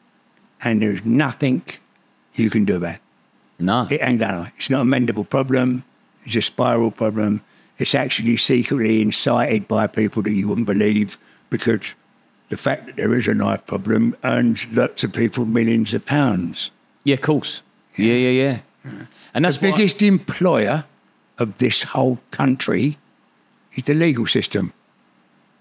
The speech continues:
Speaker 1: The biggest employer, from, from barristers, coppers, traffic wardens, prison wardens, dinner ladies in the, you know, hostels afterwards, social workers. Huh?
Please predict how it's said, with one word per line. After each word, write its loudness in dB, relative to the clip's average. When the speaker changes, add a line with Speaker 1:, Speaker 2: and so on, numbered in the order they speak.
Speaker 1:
The -20
biggest 0
employer, 2
from, 0
from -2
barristers, 0
coppers, -2
traffic -2
wardens, 0
prison 0
wardens, 0
dinner 2
ladies 0
in 4
the, 0
you -2
know, 0
hostels 0
afterwards, 0
social -2
workers. 0
Huh? -2